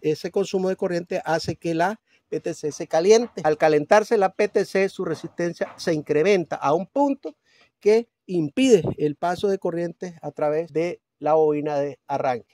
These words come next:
Entonces, al no pasar corriente a la bobina de arranque, la bobina de arranque queda prácticamente desconectada y solamente queda funcionando la bobina de trabajo con el Clixon y, o protector térmico a través de estos dos terminales, trabajo y común. Ok, entonces, este es el diagramita de, de este kit de arranque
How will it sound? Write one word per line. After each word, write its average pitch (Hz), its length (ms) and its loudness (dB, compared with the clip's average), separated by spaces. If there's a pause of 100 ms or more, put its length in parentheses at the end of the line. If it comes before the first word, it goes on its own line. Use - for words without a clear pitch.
(120)
Entonces, 143 300 -6
al 127 80 -6
no 139 100 -4
pasar 156 320 0
corriente 185 340 0
a - 20 0
la 143 40 4
bobina 147 160 2
de 165 60 2
arranque, 165 320 -2
la 170 80 0
bobina 143 180 -2
de 147 60 -2
arranque 143 260 -6
queda 147 160 -4
prácticamente 143 640 -6
desconectada 190 600 -2
y 185 60 -8
solamente 160 480 -6
queda 160 200 0
funcionando 151 520 -4
la 147 80 0
bobina 139 240 -4
de 151 60 -2
trabajo 175 480 4
con 175 240 -2 (300)
el 156 120 -4
Clixon 165 440 -6
y, 165 160 -6 (180)
o 147 180 4
protector - 480 2
térmico 185 540 2 (420)
a 143 80 -6
través 147 240 2
de 156 60 0
estos 151 200 -2
dos 147 140 2
terminales, 139 480 0
trabajo 147 400 2
y 143 80 -10
común. 120 380 -10
Ok, - 80 -12 (160)
entonces, 185 720 0
este 151 180 -6
es 196 60 2
el 214 60 0
diagramita 190 400 2
de, 135 120 -2
de 170 80 -2
este 190 180 -2
kit 180 200 -8
de 202 80 6
arranque 202 560 2